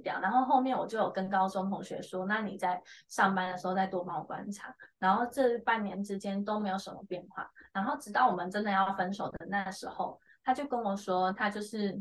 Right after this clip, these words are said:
觉得他的家庭观跟我家庭观不太合，那如果要继续走下去也是蛮浪费时间的。然后我们就也是和平分手。然后那时候我还会觉-，还是觉得蛮可惜，因为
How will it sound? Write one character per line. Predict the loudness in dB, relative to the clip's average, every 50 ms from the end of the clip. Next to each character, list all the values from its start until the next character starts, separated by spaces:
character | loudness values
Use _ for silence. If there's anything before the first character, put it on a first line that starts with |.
| -8 -10 _ _ _ _
觉 | -4 -2
得 | 0 0 2 2 2 2 0 -4 -6 -10 -14 -14 _ _ _ _ _ _ _ _ _ _ _ _
他 | 0 2 2
的 | 2 2
家 | 2 2 2 2
庭 | 2 0 -2 -2
观 | -2 0 0
跟 | 0 0
我 | 0
家 | 0 -4 -4
庭 | -4 -6 -6 -6
观 | -6 -6 -6 -6
不 | -8 -10
太 | -8 -6 -6 -6 -6
合， | -8 -10 -10 -12 -12 -16 _ _
那 | -2 -2 -2
如 | 0 0
果 | 2 4
要 | 4 4
继 | 4 2
续 | 0 0 0
走 | -2 -4 -4
下 | -4 -6 -6
去 | -6 -6
也 | -8
是 | -6 -6 -6 -6
蛮 | -6 -6 -6 -6
浪 | -8 -6 -6
费 | -8 -8 -8
时 | -8 -14 -16 -16
间 | -14 -12 -12 -8 -8 -8
的。 | -10 -10 -14 _ _ _ _ _ _ _ _ _
然 | 2 4 6
后 | 6 6 6
我 | 4
们 | 0 -2
就 | -2 0 -2
也 | -2 -2
是 | -2 -2 -2
和 | 0 0 -2 -2
平 | -4 -8 -8 -8
分 | -10 -10 -12 -12
手。 | -14 -14 -14 -16 -16 -20 _ _ _ _ _ _
然 | -2 0
后 | 2
那 | 2 0
时 | 0 0 0
候 | 2 4 4
我 | 4 4
还 | 2 0 -2 -2
会 | -2 -4 -4
觉-， | -4 -8 -8 -8
还 | -8 -4 -2 -2
是 | -2 -2 -2
觉 | -2 0 0
得 | 0
蛮 | 0 -2 -4 -4
可 | -4 -4 -6 -6
惜， | -6 -8 -8 -4
因 | -2 0
为 | 2